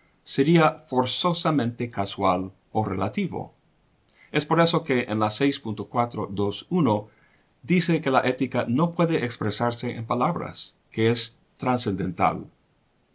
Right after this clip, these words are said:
Si la ética trata el problema de cómo vivir, se topa con dos problemas. El primero, que ya hemos visto,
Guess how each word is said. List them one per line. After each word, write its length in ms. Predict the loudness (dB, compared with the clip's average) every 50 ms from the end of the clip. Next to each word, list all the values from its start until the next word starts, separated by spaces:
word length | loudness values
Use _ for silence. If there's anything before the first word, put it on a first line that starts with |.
| _ -20 -20 -20 -20 -20 _ _ _ _ _ _ _ _ _ _ _ _ _ _ _ _ _ -10
Si 160 | -2 2 4
la 140 | 6 6 6
ética 420 | 6 4 2 2 4 4 4 4
trata 640 | 8 8 8 8 8 6 4 4 6 6 4 4 2
el 180 | 2 2 2
problema 560 | 2 2 4 4 6 6 6 6 6 4 4
de 140 | 2 0 0
cómo 260 | 0 2 2 4 4
vivir, 460 | 4 4 6 6 6 6 4 0 -4 _ _ _ _ _ _ _ _ -10
se 180 | -4 -2 0
topa 320 | 4 4 4 4 4 2 2
con 160 | 2 0 2
dos 200 | 4 2 2 2
problemas. 760 | 0 -2 0 2 2 2 2 0 -4 -10 -12 -14 -14 -16 -18 _ _ _ _ _ _ _ _ _ _ _ _
El 140 | 6 6 6
primero, 440 | 6 6 6 6 8 8 6 6 4
que 140 | 4 2 2
ya 200 | 4 4 4 4
hemos 200 | 2 2 0 2
visto, 460 | 2 2 2 2 2 0 0 0 -6